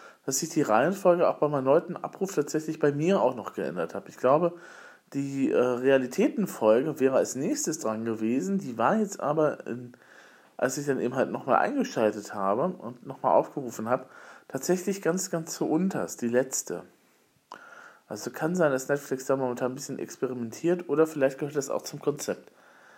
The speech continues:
Wer weiß. Nun gut. La, Sex, Love and Robots. Ähm, ich vermute mal, dass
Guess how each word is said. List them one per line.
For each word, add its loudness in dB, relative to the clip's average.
Wer -2
weiß. -2
Nun -2
gut. -6
La, 2
Sex, -2
Love 0
and -8
Robots. 2
Ähm, 2
ich 0
vermute 4
mal, 2
dass -4